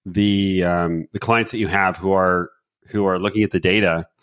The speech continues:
are they sitting with the data and just saying, "Oh, wow"? Or are they sitting with the data and saying, "Oh my gosh, we're gonna, we're gonna need to plan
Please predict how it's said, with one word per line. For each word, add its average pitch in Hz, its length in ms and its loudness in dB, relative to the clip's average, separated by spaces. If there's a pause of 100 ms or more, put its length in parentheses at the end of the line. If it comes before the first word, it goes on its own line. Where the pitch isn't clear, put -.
(640)
are 107 280 2
they 110 580 0
sitting 123 320 -2
with 113 120 0
the 113 80 -4
data 104 240 0
and 101 120 2
just 92 220 -6
saying, 92 400 -2
"Oh, 90 140 -2
wow"? 147 480 2 (760)
Or 117 280 2
are 110 200 2
they 113 160 0
sitting 120 500 -4
with 107 80 -2
the 107 80 -8
data 104 260 0
and 95 160 -4
saying, 95 500 -2 (440)
"Oh 107 120 0
my 110 160 2
gosh, 101 640 0 (500)
we're 101 260 2 (100)
gonna, 110 360 2
we're 110 160 -2
gonna 131 120 2
need 117 220 2
to 104 320 0
plan 104 640 0